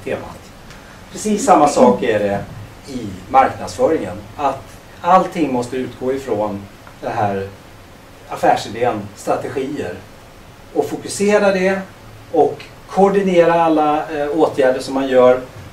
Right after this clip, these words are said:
och så att det förstärker varandra. Och det är ungefär som en hundra watts glödlampa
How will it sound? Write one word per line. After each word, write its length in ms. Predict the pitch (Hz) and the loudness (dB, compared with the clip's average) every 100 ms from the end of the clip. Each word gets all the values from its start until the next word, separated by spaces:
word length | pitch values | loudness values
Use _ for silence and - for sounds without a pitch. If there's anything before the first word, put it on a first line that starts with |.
| - - - - | -20 -20 -14 0
och 220 | 139 - - - | 0 0 -8 -16
så 140 | - | -2
att 60 | - | 0
det 120 | - | 0
förstärker 680 | - - 160 151 175 - 131 | -4 0 6 6 4 0 0
varandra. 260 | 113 - - - - - - - - - - - - - - | 0 -2 -8 -14 -16 -18 -20 -20 -20 -20 -20 -20 -20 -20 -6
Och 60 | 170 | 4
det 120 | 220 | 8
är 60 | 233 | 10
ungefär 300 | 202 208 185 | 8 6 6
som 320 | 180 160 165 - | 8 6 6 4
en 200 | 185 175 | 6 6
hundra 640 | 160 233 208 151 143 143 | 4 2 4 6 8 10
watts 500 | 151 147 - - - - | 8 4 -4 -10 -12 -10
glödlampa 1000 | 147 208 202 - 120 220 226 - - | 2 6 8 6 2 0 0 -2 -4